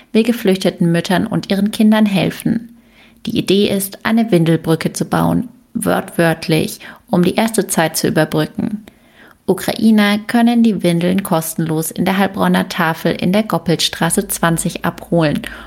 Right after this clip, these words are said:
und müssen dafür nur ihren Pass vorzeigen. Auf den Paketen sind Aufkleber mit Informationen zur Beratungsstelle der Diakonie. An die können sich die Menschen wenden, bis die Kinder drei Jahre alt sind.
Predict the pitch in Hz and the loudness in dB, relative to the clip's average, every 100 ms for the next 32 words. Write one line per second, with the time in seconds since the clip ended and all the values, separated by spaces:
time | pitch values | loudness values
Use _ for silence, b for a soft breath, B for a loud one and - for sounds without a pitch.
0 | B 175 175 170 170 - - - - 175 | B 2 2 2 0 0 -2 -2 0 2
1 | 185 - 208 226 226 180 - 165 - - | 2 2 2 2 0 -6 -4 -4 -2 -2
2 | 170 165 165 156 - B B B B B | 0 2 2 -2 -4 B B B B B
3 | - 170 165 175 - 233 226 220 202 - | -4 -2 0 -2 0 0 2 2 2 -2
4 | 160 165 - 170 165 170 - 185 185 196 | -2 -2 -2 0 2 2 0 -4 0 2
5 | 196 196 - 165 160 160 175 190 180 160 | 2 0 -2 0 0 0 0 0 -2 -2
6 | - 160 - 170 160 165 175 170 170 175 | -2 -2 0 0 0 0 0 2 0 0
7 | - 190 180 160 160 B B B B 180 | 2 4 4 2 -2 B B B B -2
8 | 180 208 220 208 202 196 180 - 170 170 | 0 0 2 2 2 2 -2 -2 -2 0
9 | 170 - 165 170 180 214 185 185 B B | 0 0 0 2 0 0 -2 -2 B B
10 | 233 226 233 214 160 165 160 185 196 170 | -4 -2 0 2 2 2 0 0 2 2
11 | 170 - 139 147 - 156 151 - | 0 -2 -2 -2 -2 -2 0 -4